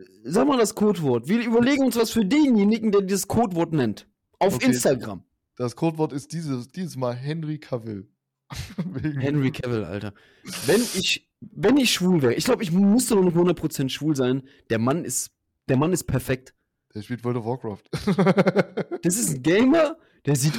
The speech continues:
Speaker 1: unglaublich gut, also jetzt mal, also als Mann muss man schon sagen, dass er, sei, sei mal ehrlich, sieht er gut aus? Wer ist für
Speaker 2: Ja.
Speaker 1: dich der schönste männliche Schauspieler?
Speaker 2: Der schönste männliche Schauspieler?
Speaker 1: Ja.
Speaker 2: Ähm, boah, wie heißt der Typ nochmal, der in dem einen Film immer sein T-Shirt auszieht? In diesem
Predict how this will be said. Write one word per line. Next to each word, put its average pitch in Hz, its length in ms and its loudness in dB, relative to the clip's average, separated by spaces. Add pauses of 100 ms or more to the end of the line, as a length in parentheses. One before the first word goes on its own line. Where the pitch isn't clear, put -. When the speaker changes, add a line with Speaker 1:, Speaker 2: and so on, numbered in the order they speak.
(140)
Speaker 1:
unglaublich 208 760 2
gut, 156 280 -2
also 131 140 0
jetzt 131 160 0
mal, 127 140 2
also 120 280 0
als 120 240 -2
Mann 165 180 4
muss 196 180 4
man 156 100 0
schon 170 200 2
sagen, 139 200 2
dass 131 120 -2
er, 120 80 -2 (120)
sei, 170 200 2
sei 180 120 2
mal 220 100 4
ehrlich, 233 280 0
sieht 208 120 -4
er 226 80 4
gut 190 160 -4
aus? - 260 -2 (220)
Wer 175 100 4
ist 220 100 0
für 233 80 0
Speaker 2:
Ja. 170 60 -2
Speaker 1:
dich 233 100 -6
der 165 100 0
schönste 220 400 2
männliche 175 320 0
Schauspieler? 110 480 -4 (500)
Speaker 2:
Der 107 140 -6
schönste 151 460 -6
männliche 143 320 -6
Schauspieler? 131 580 -6 (1300)
Speaker 1:
Ja. 107 460 -2
Speaker 2:
Ähm, 104 360 -10
boah, 107 240 -12
wie 107 80 -10
heißt 131 180 -8
der 117 100 -10
Typ - 180 -16
nochmal, 110 240 -8
der 107 400 -6
in 110 80 -20
dem 107 160 -14
einen 120 180 -8
Film 127 280 -6
immer 113 220 -10
sein 101 180 -12
T-Shirt 135 280 -12
auszieht? 117 540 -14 (160)
In - 80 -20
diesem 107 200 -6